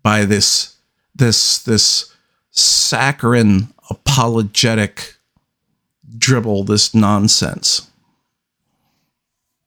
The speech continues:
And so, you know, I don't, um,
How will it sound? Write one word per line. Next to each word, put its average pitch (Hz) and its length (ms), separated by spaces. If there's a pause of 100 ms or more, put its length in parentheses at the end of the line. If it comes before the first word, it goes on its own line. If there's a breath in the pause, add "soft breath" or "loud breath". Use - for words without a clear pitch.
(460)
And 190 120
so, 196 380 (280)
you 170 100
know, 143 280
I 196 140
don't, 175 760 (680)
um, 120 760